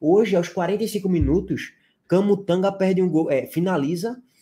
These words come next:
é, Wagner faz um milagre, no rebote, Camutanga finaliza a bola pra fora. O Náutico também tem muita sorte, tá? Isso é um fato, que é um time que sofre muito defensivamente.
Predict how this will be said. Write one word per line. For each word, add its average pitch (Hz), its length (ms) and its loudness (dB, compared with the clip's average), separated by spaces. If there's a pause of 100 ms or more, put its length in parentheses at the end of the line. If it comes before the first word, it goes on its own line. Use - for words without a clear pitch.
(140)
é, 123 1000 -2
Wagner 165 340 -2
faz 165 180 -2
um 160 60 0
milagre, 190 560 -2 (220)
no 156 120 2
rebote, 180 540 -2
Camutanga 185 640 0
finaliza 175 420 -4
a 175 60 -2
bola 180 180 -8
pra 196 180 -8
fora. 165 260 -2
O - 20 -2
Náutico 160 240 -4
também 170 220 2
tem 175 100 2
muita 180 320 -4
sorte, 127 420 -4
tá? 117 200 -4
Isso 139 160 -8
é - 20 -10
um 175 80 -12
fato, - 400 -18 (260)
que - 80 -6
é 147 40 0
um 147 80 -4
time 147 160 -4
que 151 100 -8
sofre 151 320 -4
muito 151 180 -2
defensivamente. 151 720 -4